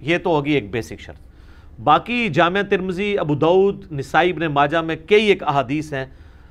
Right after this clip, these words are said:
जिनमें नबी इस्लाम ने फरमाया कि किसी ऐसे जानवर की कुर्बानी ना करो जिसके कान कटे हुए हों, सींग टूटा हुआ हो, उसके जिस्म पे गोश्त कम हो, वो लागिर हो, वो बीमार हो, कोई भी उसके अंदर जहरी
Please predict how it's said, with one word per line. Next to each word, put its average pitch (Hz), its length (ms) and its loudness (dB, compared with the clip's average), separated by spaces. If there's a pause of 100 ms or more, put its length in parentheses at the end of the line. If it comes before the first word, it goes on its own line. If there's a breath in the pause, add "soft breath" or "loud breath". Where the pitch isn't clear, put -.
(120 soft breath)
जिनमें 151 220 0
नबी 160 220 2
इस्लाम 160 280 2
ने 165 80 -6
फरमाया 151 420 0
कि 156 180 -8
किसी 156 260 -10
ऐसे 156 300 0
जानवर 143 360 -2
की 151 80 -6
कुर्बानी 143 560 -2
ना 120 300 -2
करो 151 240 -2
जिसके 135 300 -8
कान 131 280 -4
कटे 147 240 -2
हुए 143 160 2
हों, 127 240 -2 (1120 soft breath)
सींग 185 500 -4
टूटा 190 220 2
हुआ 175 220 4
हो, 151 360 2 (460)
उसके 160 240 -4
जिस्म 151 340 -4
पे 165 120 -2
गोश्त 143 420 0
कम 170 160 2
हो, 151 140 -2
वो 151 200 2
लागिर 120 440 2
हो, 143 360 2 (380 loud breath)
वो 131 220 -2
बीमार 143 560 4
हो, 101 280 -2 (1300)
कोई 240 260 8
भी 226 140 -2
उसके 214 260 2
अंदर 202 160 4
जहरी 180 420 2